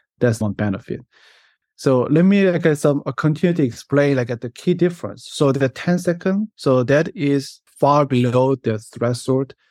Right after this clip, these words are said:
a retinal specialist can wait or not.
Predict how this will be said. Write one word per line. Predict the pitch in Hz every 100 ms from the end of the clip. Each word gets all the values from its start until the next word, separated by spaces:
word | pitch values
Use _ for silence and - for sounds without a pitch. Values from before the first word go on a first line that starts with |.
| _ -
a | 107
retinal | 120 120 117
specialist | 113 113 120 - 120 123 123 -
can | - 113 107 104
wait | 110 113 143 - - _ -
or | 107
not. | 101 107 113 78 -